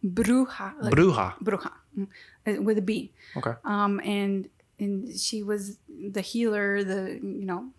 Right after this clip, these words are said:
Speaker 1: bruja is like a, a negative connotation, but she was the healer of the neighborhood.
Speaker 2: Hmm.
Speaker 1: And, and people were scared of her 'cause they didn't really understand. But, um,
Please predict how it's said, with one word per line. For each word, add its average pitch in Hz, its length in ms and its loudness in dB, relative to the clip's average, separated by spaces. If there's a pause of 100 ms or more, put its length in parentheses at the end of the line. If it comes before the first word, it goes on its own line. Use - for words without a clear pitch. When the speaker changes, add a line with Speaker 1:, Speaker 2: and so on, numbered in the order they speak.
(200)
Speaker 1:
bruja 247 360 0
is 233 100 0
like 202 160 -2
a, 196 160 -2 (1160)
a 196 160 -4 (140)
negative 208 340 -4
connotation, 190 680 -8
but 202 120 -4
she 226 120 -4
was 214 180 -10
the 208 140 -6
healer 214 360 -2
of 202 100 -6
the 196 80 -4
neighborhood. 190 480 -6
Speaker 2:
Hmm. 240 100 0
Speaker 1:
And, 190 140 -2 (420)
and 240 300 0
people 302 280 0
were 277 140 -2
scared 190 360 -6
of 196 180 -6
her 214 260 -10
'cause 190 160 -6
they 196 160 -6
didn't 196 200 -4
really 196 180 -6
understand. 196 560 -10 (580)
But, 202 360 0
um, 196 520 0